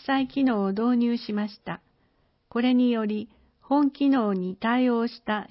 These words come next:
申請や届け出時に、手数料の支払いまでの手続きがオンライン上で可能となります。オンライン決済可能な申請届出。子ども誰でも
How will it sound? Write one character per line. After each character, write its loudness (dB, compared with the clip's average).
申 2
請 0
や 0
届 -2
け 0
出 0
時 -6
に、 -6
手 -2
数 -2
料 2
の -2
支 -6
払 2
い 2
ま 2
で -2
の -4
手 -8
続 -4
き -8
が -8
オ 2
ン 4
ラ 2
イ 2
ン 2
上 0
で -2
可 -4
能 2
と -4
な -2
り -4
ま -4
す。 -18
オ 4
ン 6
ラ 4
イ 4
ン 0
決 -2
済 0
可 -2
能 2
な 0
申 2
請 -2
届 -2
出。 -6
子 2
ど 4
も 4
誰 2
で 0
も -2